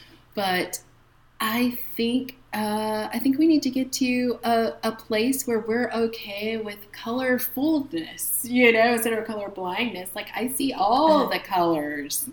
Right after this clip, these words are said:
Speaker 1: and they're beautiful, and they're
Speaker 2: Yeah.
Speaker 1: amazing, and I want to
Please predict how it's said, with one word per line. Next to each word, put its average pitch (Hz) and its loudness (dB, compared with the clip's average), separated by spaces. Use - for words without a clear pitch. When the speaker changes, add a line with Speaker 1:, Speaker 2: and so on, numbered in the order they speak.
Speaker 1:
and 233 0
they're 233 0
beautiful, 185 -6
and 220 -2
they're 208 -2
Speaker 2:
Yeah. 196 0
Speaker 1:
amazing, 180 -6
and 160 -2
I 180 0
want 175 -6
to 165 0